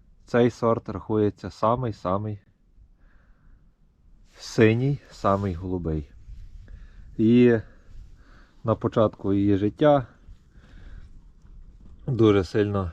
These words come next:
викривлює. Вона така, як гидке каченя,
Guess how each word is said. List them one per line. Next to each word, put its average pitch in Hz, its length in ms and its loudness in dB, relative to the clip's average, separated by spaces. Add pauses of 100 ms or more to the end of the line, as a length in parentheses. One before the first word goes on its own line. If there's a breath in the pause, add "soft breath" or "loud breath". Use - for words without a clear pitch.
(120)
викривлює. 143 800 2 (920 soft breath)
Вона 104 180 -2
така, 101 300 0
як 98 260 -2 (200)
гидке 104 340 -2
каченя, 143 540 -2